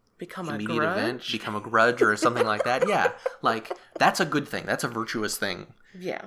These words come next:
Speaker 2: Um, and I think that the fact that, assuming that you are not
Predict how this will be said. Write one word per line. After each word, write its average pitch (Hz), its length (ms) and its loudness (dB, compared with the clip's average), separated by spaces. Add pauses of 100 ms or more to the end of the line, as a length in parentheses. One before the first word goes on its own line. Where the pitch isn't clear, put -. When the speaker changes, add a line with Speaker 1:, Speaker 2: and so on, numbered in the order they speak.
Speaker 2:
Um, 101 480 -2 (1040)
and 113 140 4
I 110 80 6
think 127 380 -4
that 113 260 -6 (200)
the 113 100 -2
fact - 500 0
that, 123 260 -6 (1040)
assuming 220 600 2
that 190 120 -4
you 147 140 -2
are 143 80 2
not 101 400 -4